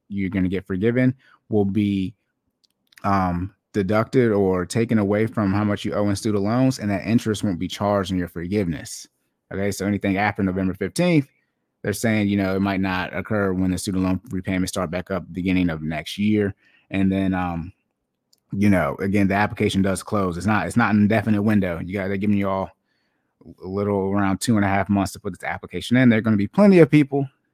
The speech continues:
'cause I see it all the time. People are saying, "Where, where the student loans? I haven't seen them forgiven yet. What's up?" And it's like, "y'all need to put an application for this, man." All right, so please be aware of that. If you know anybody who has student loans and you haven't,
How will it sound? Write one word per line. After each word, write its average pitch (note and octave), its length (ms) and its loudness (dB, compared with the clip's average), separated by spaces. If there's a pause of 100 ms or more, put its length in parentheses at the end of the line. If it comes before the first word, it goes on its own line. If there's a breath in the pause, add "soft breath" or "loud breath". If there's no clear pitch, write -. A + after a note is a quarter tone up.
(440 soft breath)
'cause G#2+ 120 0
I - 20 4
see A#2 180 0
it A#2 80 4
all A2+ 140 6
the A2+ 80 2
time. A2 260 2
People G#2+ 200 0
are G#2 40 -4
saying, G#2+ 340 0
"Where, C3+ 380 2
where B2+ 200 -4
the A#2 80 -2
student D3 280 0
loans? C3+ 240 4
I B2 140 4
haven't C3 220 2
seen C#3 260 2
them C3 180 2
forgiven B2 440 2
yet. G#2+ 180 2
What's A#2+ 180 -2
up?" B2 100 2
And G2+ 80 0
it's G2+ 100 -4
like, G2 100 -4
"y'all A#2+ 120 0
need C3+ 100 4
to C3 40 -8
put A#2 100 -2
an G2+ 60 -2
application C3 580 2
for G#2+ 100 0
this, F2+ 180 -4
man." E2 240 -10 (1120)
All F#2+ 160 -6
right, A#2 240 -4
so G2+ 180 -6
please A#2+ 240 0
be A2+ 120 2
aware A2 280 2
of G#2 60 -2
that. G#2 140 0
If G2+ 80 -4
you G#2 40 0
know G2 120 0
anybody G2 600 -2
who F#2 300 -2 (920)
has A#2+ 260 2
student A2+ 260 0
loans A2 340 0
and G2+ 80 0
you G#2 60 2
haven't, F#2+ 360 -4